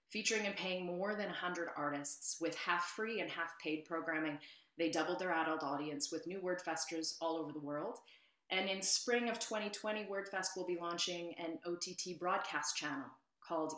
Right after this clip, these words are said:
Imagine on Air, featuring live streams and professionally produced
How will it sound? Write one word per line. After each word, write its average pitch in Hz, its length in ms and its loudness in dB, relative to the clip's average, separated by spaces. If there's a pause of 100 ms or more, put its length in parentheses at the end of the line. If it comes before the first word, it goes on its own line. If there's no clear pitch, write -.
Imagine 160 380 0
on 156 180 0
Air, 151 320 0
featuring 156 360 0
live 160 200 0
streams 185 600 -2
and 196 180 -6
professionally 185 500 -4
produced 185 460 -4